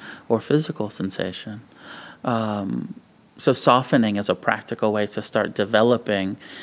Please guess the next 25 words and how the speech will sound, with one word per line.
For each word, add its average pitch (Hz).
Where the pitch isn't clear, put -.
Uh, 104
I 143
might 135
say 135
that 120
it 110
was, 113
it's -
a 117
compassionate 143
response 107
or 113
a 107
merciful 113
response 113
to -
pain, 113
of 117
not 117
clinging 131
around 101
it, 101
clenching 127
around 95
it, 92